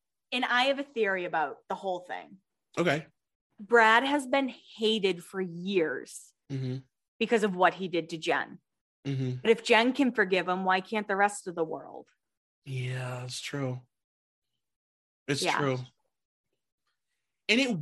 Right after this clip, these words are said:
Speaker 2: works. Listen, it
Speaker 1: Yeah.
Speaker 2: works. Like, it's a, it works like a fucking charm. All they did was touch arms, and they knew. And then remember they did that, that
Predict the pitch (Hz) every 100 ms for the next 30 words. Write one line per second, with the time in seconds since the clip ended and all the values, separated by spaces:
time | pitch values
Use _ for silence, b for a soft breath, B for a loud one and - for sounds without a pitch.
0 | 139 143 190 - - - 147 170 - 117
1 | 95 - - 151 - 311 285 139 135 -
2 | - - 131 123 - 127 - 139 127 143
3 | 135 - 147 156 - 139 127 - 156 151
4 | 160 156 - 127 123 - 156 175 202 185
5 | 143 170 185 190 _ b b b 139 131
6 | - - - 151 - - 139 131 117 104
7 | 127 - 170 180 208 214 147 135 151 190
8 | 185 120 - _ B B B B 180 208
9 | 220 208 208 208 202 175 170 165 139 135
10 | 139